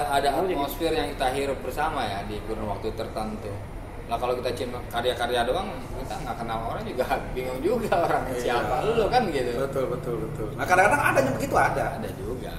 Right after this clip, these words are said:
Speaker 3: Ada juga.
Speaker 1: Ya,
Speaker 3: Tiba-tiba
Speaker 1: karyanya sih nggak
Speaker 3: ada.
Speaker 1: masalah, karya.
Speaker 3: Apalagi mohon maaf sekarang nih, era sekarang ini dunia sosial media, ya kan? Lo nggak perlu nongkrong,
Speaker 1: Iya.
Speaker 3: nyiptain karya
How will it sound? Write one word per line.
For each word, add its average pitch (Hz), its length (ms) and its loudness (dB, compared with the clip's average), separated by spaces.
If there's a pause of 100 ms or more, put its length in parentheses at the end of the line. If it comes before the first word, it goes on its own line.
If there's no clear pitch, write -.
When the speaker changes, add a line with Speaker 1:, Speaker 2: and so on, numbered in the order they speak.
Speaker 3:
Ada - 200 -6
juga. 117 300 -2 (100)
Speaker 1:
Ya, - 120 -8
Speaker 3:
Tiba-tiba 117 320 -2
Speaker 1:
karyanya 120 380 4
sih 147 140 4
nggak 156 160 4
Speaker 3:
ada. 113 80 2
Speaker 1:
masalah, 135 440 8
karya. 101 160 2
Speaker 3:
Apalagi 151 300 6
mohon 165 160 4
maaf 196 180 6
sekarang 202 300 8
nih, 208 140 2 (440)
era 175 280 8
sekarang 170 340 4
ini 180 160 0
dunia 165 260 0
sosial 147 320 2
media, 147 540 0 (380)
ya 135 160 0
kan? 339 180 0 (480)
Lo - 80 4
nggak 226 140 6
perlu 160 140 6
nongkrong, 240 340 6 (240)
Speaker 1:
Iya. 143 120 -8
Speaker 3:
nyiptain 160 280 4
karya 147 260 8